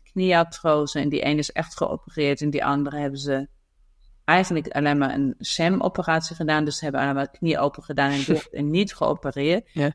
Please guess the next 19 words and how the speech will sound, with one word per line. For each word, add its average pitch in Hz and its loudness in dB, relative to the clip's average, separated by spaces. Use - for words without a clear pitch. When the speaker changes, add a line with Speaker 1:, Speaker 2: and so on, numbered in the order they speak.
Speaker 1:
Dan 190 6
bleken 160 4
die 156 -2
mensen 143 -2
toch - -6
net 170 0
zo 165 -12
goed 147 -6
te 143 -8
herstellen. 143 -2
Dus 147 -2
Speaker 2:
Ja. - -14
Speaker 1:
je 165 -6
ziet 196 2
het 180 -4
eigenlijk 175 2
op 160 -4
heel 180 2
veel 160 0